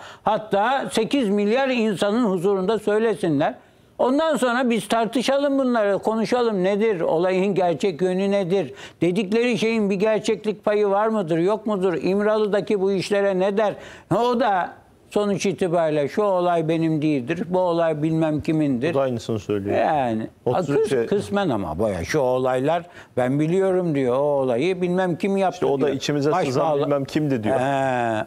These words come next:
Speaker 1: o zaman çıkacaksınız çözüm süreci gibi bir çözüm süreci başlatıldığı zaman hemen silahları bıraktık. Bundan sonra yapılan saldırıların hiçbirisinden biz sorumlu değiliz.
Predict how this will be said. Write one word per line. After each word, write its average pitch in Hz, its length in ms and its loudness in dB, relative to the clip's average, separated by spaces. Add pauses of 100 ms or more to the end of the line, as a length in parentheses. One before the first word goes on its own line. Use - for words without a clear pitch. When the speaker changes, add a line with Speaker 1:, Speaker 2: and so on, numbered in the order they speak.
Speaker 1:
o 277 200 2
zaman 254 440 0
çıkacaksınız 226 920 0
çözüm 214 380 0
süreci 208 420 0
gibi 208 260 0
bir 226 200 0 (320)
çözüm 196 400 2
süreci 180 400 0
başlatıldığı 208 800 0
zaman 226 440 0 (260)
hemen 226 380 2
silahları 220 640 0
bıraktık. 247 760 -2 (460)
Bundan 226 440 2
sonra 208 440 2
yapılan 202 640 2
saldırıların 202 760 2
hiçbirisinden 202 920 0
biz 202 160 0
sorumlu 208 440 0
değiliz. 226 440 0